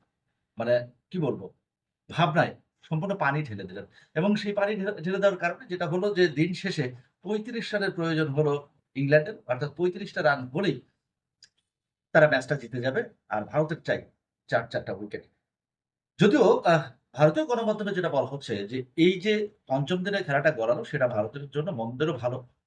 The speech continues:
কেননা, আহ, ভারতীয় বোলাররা টায়ার্ড হয়ে গিয়েছিলেন, পঞ্চম দিনে আর তরতাজা হয়ে তারা আসলে মাঠে নামতে পারবেন, ভালো বল করতে পারবেন, সেরকম একটা প্রত্যাশা করা হচ্ছে। এবং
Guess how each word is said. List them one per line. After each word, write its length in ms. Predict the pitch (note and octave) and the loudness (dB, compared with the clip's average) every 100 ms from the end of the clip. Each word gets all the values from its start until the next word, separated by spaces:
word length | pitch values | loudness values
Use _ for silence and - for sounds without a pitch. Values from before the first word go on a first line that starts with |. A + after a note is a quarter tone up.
| _ _ _ | _ _ _
কেননা, 220 | D3+ D#3+ D#3 - _ _ _ | -2 2 2 0 _ _ _
আহ, 80 | - | 0
ভারতীয় 320 | C#3 D#3 E3 | 4 6 4
বোলাররা 320 | D3 D3+ D#3 D#3 | 4 6 6 4
টায়ার্ড 380 | B2 A#2 D#3 | 4 2 2
হয়ে 140 | D3 E3+ | 0 -2
গিয়েছিলেন, 440 | D#3 E3+ F3 G3 G3+ | -2 -4 -4 -8 -4
পঞ্চম 340 | A#2+ A#2+ D3+ C#3+ | -4 -2 -2 -4
দিনে 160 | D3+ | -4
আর 240 | C#3+ C3+ - - | -2 -4 -6 -6
তরতাজা 440 | A#2 A2 D3 D3+ | -6 -2 0 0
হয়ে 140 | D3 D3 | 2 2
তারা 200 | C3+ C3 | 2 2
আসলে 240 | B2 B2+ | 2 -2
মাঠে 200 | A#2+ A#2 | -2 -2
নামতে 260 | A#2 G#2 A#2 | -2 -4 -4
পারবেন, 340 | D3 - D#3+ | -6 -6 -8
ভালো 360 | A2+ A2+ A#2+ - | -4 -4 -4 -2
বল 160 | G#2+ A#2+ - | 0 0 -6
করতে 200 | - A#2 | -16 -8
পারবেন, 200 | A2+ - | -10 -8
সেরকম 320 | B2+ A2+ A#2 | -8 -8 -6
একটা 200 | A2 A#2 - _ - | -6 -6 -8 _ -6
প্রত্যাশা 420 | G3 F#3+ E3 C#3+ | -4 0 0 0
করা 240 | A#2 G#2 | -2 -2
হচ্ছে। 400 | G#2 D#3 - B2 - _ _ _ - | 0 -4 -4 -6 -8 _ _ _ -2
এবং 360 | E3+ G#3 G#3+ | 4 6 4